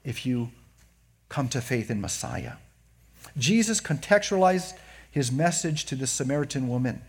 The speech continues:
by discussing this topic of interest, of cool, refreshing water. He spoke in a way that she could understand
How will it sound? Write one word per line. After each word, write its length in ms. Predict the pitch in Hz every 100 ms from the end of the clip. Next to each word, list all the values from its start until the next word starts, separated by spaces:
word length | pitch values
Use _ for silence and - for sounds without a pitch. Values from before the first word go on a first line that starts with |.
| - _ _ - _ _
by 180 | 113 113
discussing 640 | 107 - - 147 156 131
this 180 | 123 123
topic 520 | - 131 131 117 -
of 140 | 113 110
interest, 480 | 107 - 107 - -
of 160 | 120
cool, 340 | - - 139 127
refreshing 560 | 120 - 123 - 120
water. 320 | 107 95 - - - - -
He 140 | - 151
spoke 280 | - 196
in 80 | 196
a 60 | 185
way 400 | 175 180 175 - -
that 120 | 139
she 160 | - 180
could 160 | 185
understand 680 | 185 185 175 - 190 214 127